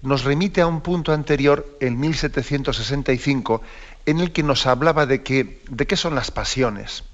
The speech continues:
Porque recordaréis que cuando hablábamos de las pasiones,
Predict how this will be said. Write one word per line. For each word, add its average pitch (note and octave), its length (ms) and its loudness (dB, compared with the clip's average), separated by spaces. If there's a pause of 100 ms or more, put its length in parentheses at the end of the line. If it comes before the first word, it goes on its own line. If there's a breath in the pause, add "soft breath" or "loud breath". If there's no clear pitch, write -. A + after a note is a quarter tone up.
(520 loud breath)
Porque C3+ 280 2
recordaréis D3+ 720 2 (1200 loud breath)
que C3 220 2
cuando B2 220 2
hablábamos D#3 380 4
de C3+ 40 0
las D#3+ 200 2
pasiones, B2 760 0